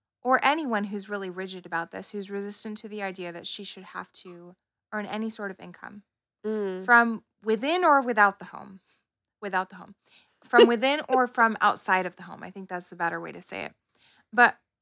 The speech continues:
Speaker 1: the context of this passage is really discussing widows
Speaker 2: Mm-hmm.
Speaker 1: and what to do with people who have no help from their family and
Speaker 2: Mm-hmm.
Speaker 1: also no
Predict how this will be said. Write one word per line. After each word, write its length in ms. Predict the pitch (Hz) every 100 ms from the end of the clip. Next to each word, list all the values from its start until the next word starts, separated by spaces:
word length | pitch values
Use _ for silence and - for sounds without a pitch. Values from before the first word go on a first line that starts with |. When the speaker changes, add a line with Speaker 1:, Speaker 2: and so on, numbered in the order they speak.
| _ _
Speaker 1:
the 140 | 208 247
context 720 | - 262 302 330 277 226 -
of 160 | 202 196
this 160 | 196
passage 640 | - 175 180 - - - - _ _ _ -
is 160 | 208
really 240 | 214 247 240
discussing 880 | 208 208 208 196 - 196 185 185 - _ _ _
widows 720 | 196 220 208 185 254 - - - _ _
Speaker 2:
Mm-hmm. 280 | 214 214 208 196
Speaker 1:
and 180 | 214 214
what 160 | 233 226
to 140 | 254
do 260 | 208 226 220
with 400 | 196 185 180 180 _ _ _ _ _ _ _ _
people 340 | 247 226 214
who 200 | 202 208
have 600 | 202 190 185 180 175 - _ _ _ _ _ _ _ _ _ _ _ _ _
no 320 | 214 214 240
help 280 | 247 220 208
from 160 | - 202
their 120 | 185
family 540 | - 175 185 202 247 262 _ _ _
and 160 | 214 208
Speaker 2:
Mm-hmm. 60 |
Speaker 1:
also 640 | 202 202 208 190 185 185 - _ 202
no 320 | 196 185